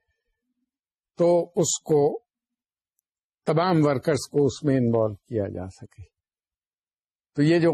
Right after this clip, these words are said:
آل پاکستان، آ، نیوز پیپرز امپلائیز کنفیڈریشن ہے،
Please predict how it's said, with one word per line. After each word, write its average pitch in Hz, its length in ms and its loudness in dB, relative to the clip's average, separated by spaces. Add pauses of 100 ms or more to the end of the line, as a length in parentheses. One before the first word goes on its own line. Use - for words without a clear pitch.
(120)
آل 180 260 2
پاکستان، 160 680 -2 (2250)
آ، 131 360 0 (1120)
نیوز 156 320 0
پیپرز 147 460 0 (100)
امپلائیز 143 560 0 (180)
کنفیڈریشن 139 760 -2
ہے، 98 260 -6